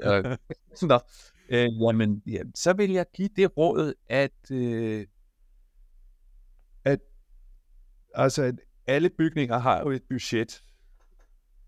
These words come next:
stort eller lille, men jeg synes, man skal bruge, øh,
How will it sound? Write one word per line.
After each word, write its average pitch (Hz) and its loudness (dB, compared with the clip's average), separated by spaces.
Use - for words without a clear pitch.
stort 123 -2
eller 123 2
lille, 104 -2
men 113 -4
jeg 117 -2
synes, 151 -4
man 131 0
skal 117 -6
bruge, 135 0
øh, 110 0